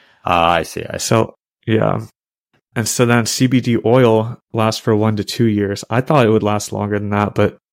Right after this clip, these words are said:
Speaker 2: once again, we're talking about a natural substance, so it makes sense that it's
Speaker 1: Yeah.
Speaker 2: gonna go bad. Then hash and wax, twelve to eighteen months.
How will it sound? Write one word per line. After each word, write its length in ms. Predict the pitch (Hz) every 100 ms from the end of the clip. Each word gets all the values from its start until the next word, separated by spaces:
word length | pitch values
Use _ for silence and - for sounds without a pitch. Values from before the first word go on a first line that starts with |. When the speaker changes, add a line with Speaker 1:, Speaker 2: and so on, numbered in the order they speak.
| _
Speaker 2:
once 260 | 104 113 110
again, 280 | 117 113 101
we're 20 |
talking 340 | 113 113 110
about 100 | 110
a 20 | 104
natural 360 | 104 107 104
substance, 500 | - 110 - 107 104
so 300 | - - 107 _ -
it 20 |
makes 260 | 107 101 -
sense 260 | 110 101
that 180 | 107 98
it's 80 | 73
Speaker 1:
Yeah. 40 |
Speaker 2:
gonna 140 | 104 101
go 140 | 98
bad. 340 | 101 104 107 - - - - _ _ _ 117
Then 120 | 110
hash 300 | 110 123 -
and 140 | 120
wax, 360 | 110 113 - -
twelve 280 | - 113 110
to 120 | 107
eighteen 360 | 98 - 113
months. 420 | 104 113 - -